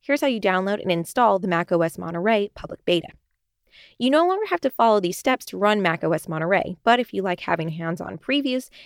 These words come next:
here's how to get future Mac O S public beta versions on your machine. Note, you should never download a beta version on your primary device, as they're often buggy.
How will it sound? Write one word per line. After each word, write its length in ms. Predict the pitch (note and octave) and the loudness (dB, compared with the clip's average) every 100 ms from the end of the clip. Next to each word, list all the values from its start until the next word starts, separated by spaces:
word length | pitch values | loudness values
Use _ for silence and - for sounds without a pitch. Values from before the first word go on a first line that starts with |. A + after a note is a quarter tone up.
| - - | -10 0
here's 180 | D4+ | 2
how 80 | D4+ | 4
to 80 | C#4 | 4
get 160 | A#3+ - | 2 -2
future 300 | G#3+ G#3 G3 | -4 -2 0
Mac 200 | E3+ - | 0 2
O 100 | E3 | -2
S 140 | E3 | -2
public 300 | - D#3+ D#3 | -8 -8 -6
beta 240 | D#3+ D3 | -4 -2
versions 460 | D3+ F#3 A3 A3+ A3 | -2 -2 -4 -6 -6
on 200 | - E3+ | -4 -2
your 100 | E3 | -2
machine. 380 | D#3 - - - - _ _ - | -4 -6 -10 -16 -20 _ _ -6
Note, 380 | A3+ A#3+ - - - - _ | 0 0 0 -10 -20 -20 _
you 120 | A3+ G#3+ | -6 -4
should 240 | - G3 | -2 -2
never 360 | G#3+ A#3 B3+ B3+ | 0 0 2 2
download 320 | G3+ F#3+ E3+ | 2 2 0
a 40 | |
beta 220 | F3+ F#3 | 2 2
version 300 | E3 E3 E3+ | 2 -2 -2
on 120 | D#3+ E3 | -4 -4
your 120 | E3 | -6
primary 420 | - E3 D#3 D3 | -2 -2 -2 -4
device, 500 | D3 E3 F3 - - - | -2 -2 -2 -6 -14 -4
as 260 | E3+ E3 | -4 -4
they're 160 | - - | -4 -4
often 300 | G#3 - E3+ | -4 -4 -4
buggy. 360 | E3+ D#3+ - | -4 -4 -10